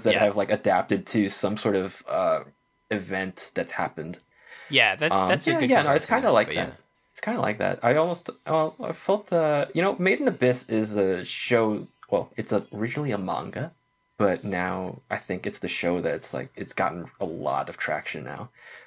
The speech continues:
Speaker 2: But what the show is very good at is establishing mechanics and sticking to them. So there are rules, and they kind of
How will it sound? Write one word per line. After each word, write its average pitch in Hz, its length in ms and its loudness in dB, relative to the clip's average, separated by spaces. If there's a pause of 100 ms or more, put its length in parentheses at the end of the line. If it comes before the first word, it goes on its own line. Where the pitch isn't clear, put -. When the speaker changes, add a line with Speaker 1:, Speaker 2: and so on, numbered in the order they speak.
(140)
Speaker 2:
But - 120 -4
what 131 120 -2
the 131 40 -2
show 175 260 2
is 143 120 2
very 123 380 4
good 294 260 2
at 104 420 4
is 110 300 2
establishing 113 840 2
mechanics - 800 -6
and 82 380 -10
sticking - 540 -6
to - 120 -8
them. 85 320 -8 (340)
So 92 120 -10
there 120 180 4
are 107 60 2
rules, 175 580 2 (120)
and 104 280 2
they 113 80 2
kind 139 240 0
of - 160 -2